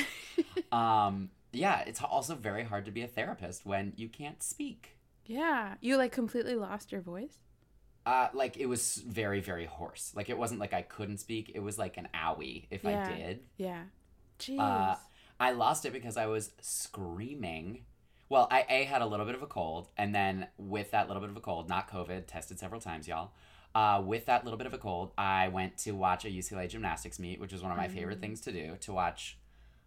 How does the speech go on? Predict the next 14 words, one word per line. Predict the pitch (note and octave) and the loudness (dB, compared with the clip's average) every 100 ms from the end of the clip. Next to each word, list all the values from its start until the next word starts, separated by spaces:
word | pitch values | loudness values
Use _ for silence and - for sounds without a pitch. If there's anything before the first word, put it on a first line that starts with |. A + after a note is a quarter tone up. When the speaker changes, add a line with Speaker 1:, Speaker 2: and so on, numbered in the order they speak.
| - - - - | -20 -20 -20 -10
Speaker 2:
women's | F#2+ F#2 F2+ F#2+ G2 - | -4 -2 -2 -4 -4 -2
N | F#2+ | -2
C | F#2 | -2
double | F#2 F2+ | -2 0
A | F2 | -2
gymnastics. | F2 F#2+ E2+ - F#2+ F#2+ - | -6 -4 -4 -6 -12 -12 -8
I | F#2 | -6
have | F#2 - - | -6 -8 -10
a | F#2+ | -10
deep | F2 F2+ - | -8 -12 -8
passion | D#2 D#2 F2 | -8 -8 -10
for | - F2+ | -8 -6
it. | - - - - - - A#2+ | -6 -8 -20 -20 -20 -6 4
Uh, | A2+ G#2 G2+ | 6 6 6